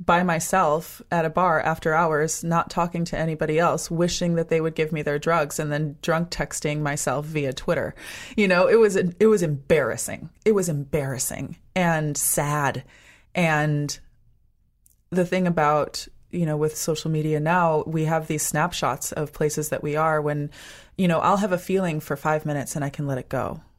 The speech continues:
And I can have a, a deep, deep fear and be in that place that I'm, my fear is activated and I'm activated and I'm, I'm triggered by whatever it is that's going on. And I will maybe say the wrong thing or act in the wrong way. And then I have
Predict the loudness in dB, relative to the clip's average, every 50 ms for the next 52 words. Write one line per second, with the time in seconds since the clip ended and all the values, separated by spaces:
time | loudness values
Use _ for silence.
0 | -20 -20 _ _ _ _ _ _ _ _ _ _ _ _ _ -6 -4 -2 0 0
1 | 0 -2 -2 -2 -2 -2 -2 0 0 -2 0 0 0 -2 -2 -4 -6 -4 -2 -2
2 | -2 -2 -2 -2 -2 -2 -2 -2 -4 -4 -4 -4 -6 -8 -4 0 2 2 2 2
3 | 2 0 0 -2 -2 0 0 0 2 0 0 -2 -2 -2 -2 -2 -2 -2 0 -2
4 | -4 -4 -4 -4 -4 -4 -6 -6 -4 -2 0 0 0 -2 -2 -2 -2 -4 -2 -4
5 | -4 -4 -2 -2 -2 -4 -6 -6 -4 0 0 2 2 2 0 -2 -2 -4 -4 -4
6 | -2 -2 -2 -2 -4 -2 -2 -2 -2 -2 -4 -4 -4 -4 -4 -4 0 0 2 2
7 | 2 0 0 0 0 2 2 2 2 2 0 0 2 0 -2 -2 -4 -6 -6 -2
8 | -2 -2 0 0 2 2 2 0 0 -2 -2 -2 0 0 0 0 0 0 0 0
9 | -2 -4 -8 -14 -18 -18 -18 -20 -20 -20 -20 -20 _ _ _ -4 0 2 2 2
10 | 2 2 2 2 4 4 4 4 4 2 2 2 2 2 0 0 0 0 0 0
11 | 0 0 -2 0 0 0 2 2 2 0 0 -2 -2 -2 0 0 0 0 -2 -2
12 | -2 0 0 0 0 -2 -2 -6 -8 -14 -20 -20 -20 -20 -16 -4 0 0 2 4
13 | 4 2 2 2 2 2 2 0 0 -4